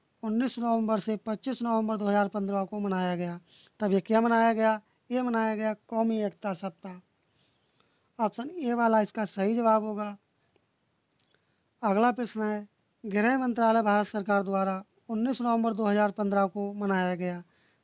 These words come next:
तब ये क्या मनाया गया? ये मनाया गया राष्ट्रीय एकता दिवस।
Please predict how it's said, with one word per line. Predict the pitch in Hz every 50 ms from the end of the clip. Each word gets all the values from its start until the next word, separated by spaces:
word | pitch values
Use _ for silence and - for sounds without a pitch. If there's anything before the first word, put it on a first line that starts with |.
| -
तब | - 208
ये | 190 196 185
क्या | 170 _ - 220 220 233
मनाया | 233 226 226 226 220 220 220
गया? | 208 208 208 208 202 202 202 _ _ _ _ _ _ _ _ _ -
ये | 240 240 247
मनाया | 247 240 226 226 220 220 220
गया | 202 208 208 214 208 214 220 208
राष्ट्रीय | 214 220 208 - - 233 220 208
एकता | 196 - - 214 202
दिवस। | 185 185 185 180 180 175 -